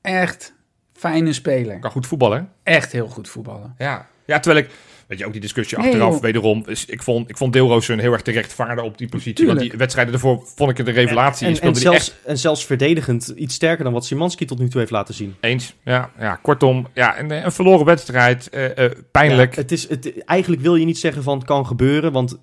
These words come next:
Speaker 3: als je dan de lat hoger wil leggen dan vorig seizoen... dan moet je daar nu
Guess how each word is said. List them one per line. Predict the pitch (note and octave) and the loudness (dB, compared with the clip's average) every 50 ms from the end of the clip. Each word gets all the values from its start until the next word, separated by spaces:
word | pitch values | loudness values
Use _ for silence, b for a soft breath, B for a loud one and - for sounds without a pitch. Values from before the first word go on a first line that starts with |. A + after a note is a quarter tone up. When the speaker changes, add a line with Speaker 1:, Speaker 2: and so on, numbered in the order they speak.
| _ _ _ _ | _ _ _ _
Speaker 3:
als | - A2+ B2+ B2+ - | -4 -4 -4 -2 -2
je | B2+ | 0
dan | A#2 A#2+ A2+ | 0 0 0
de | A2 A2+ | 0 0
lat | A2+ A#2+ A#2+ - | 0 0 0 0
hoger | A#2+ C#3 D3 - C3+ B2 | 0 0 2 0 0 0
wil | B2 B2 B2 | 0 2 2
leggen | B2 A#2+ A2+ - B2 | 2 2 2 0 0
dan | A#2 A2+ G#2+ | 0 0 0
vorig | A2 B2 B2+ A#2 A#2 - | 0 0 0 0 -2 -4
seizoen... | - A#2 G#2+ G#2+ C3 C3 | -4 -4 -2 0 -2 -2
dan | A#2 A#2 A#2 | 0 0 0
moet | B2 C3 B2+ B2+ | 0 -2 -2 0
je | A#2+ A#2 A2+ - F2 - _ _ | -2 -2 -2 -4 -10 -18 _ _
daar | - B2+ A#2 A#2+ | -4 -2 0 0
nu | C3 D3+ D#3 C#3+ | 2 2 0 0